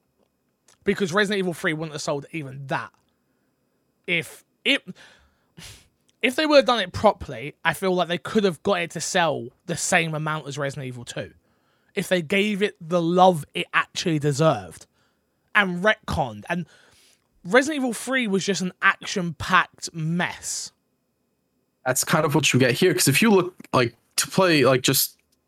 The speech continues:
Speaker 2: to defend
Speaker 1: Please.
Speaker 2: Capcom for a second, Resident Evil two Remake is Resident Evil two, no?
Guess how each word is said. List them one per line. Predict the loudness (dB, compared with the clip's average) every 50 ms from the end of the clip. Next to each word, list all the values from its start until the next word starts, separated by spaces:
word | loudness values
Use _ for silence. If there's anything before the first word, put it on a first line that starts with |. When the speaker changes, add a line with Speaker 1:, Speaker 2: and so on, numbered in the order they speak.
| -18 -18 -16 -18 -18 -18 -16 -8
Speaker 2:
to | -2 0 2
defend | 4 4 4 2 4
Speaker 1:
Please. | 2
Speaker 2:
Capcom | 2 2 2 2 2 2
for | 2 2
a | 4
second, | 2 2 2 4 4 4
Resident | 4 4 4 4 4
Evil | 4 4 4
two | 2 4 4 4
Remake | 6 6 4 4 6 6 6 4 4 0 0 2
is | 4 4 4 4 2 2 2 4
Resident | 4 4 4 4 4 2
Evil | 2 2 0 0
two, | 2 2 4 4 4 4
no? | 2 2 4 4 2 2 -2